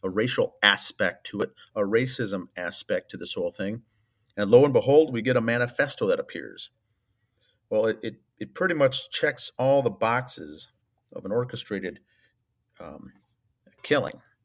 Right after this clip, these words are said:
orchestrated event. Now, does that mean it's a hoax?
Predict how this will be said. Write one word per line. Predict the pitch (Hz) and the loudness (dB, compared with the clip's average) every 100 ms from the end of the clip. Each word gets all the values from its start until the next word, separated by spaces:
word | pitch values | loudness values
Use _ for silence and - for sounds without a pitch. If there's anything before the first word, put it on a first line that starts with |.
| _ - | _ 4
orchestrated | 139 175 127 - 123 117 - | 4 4 0 0 2 0 -2
event. | 98 - 107 95 - - _ - - _ - | -6 -2 2 2 0 -14 _ -20 -20 _ -2
Now, | 110 85 - - | 0 0 -4 -14
does | - | 0
that | 127 135 | 2 4
mean | 143 | 2
it's | 135 131 | 2 0
a | |
hoax? | - 135 151 - - | 0 2 2 -2 -8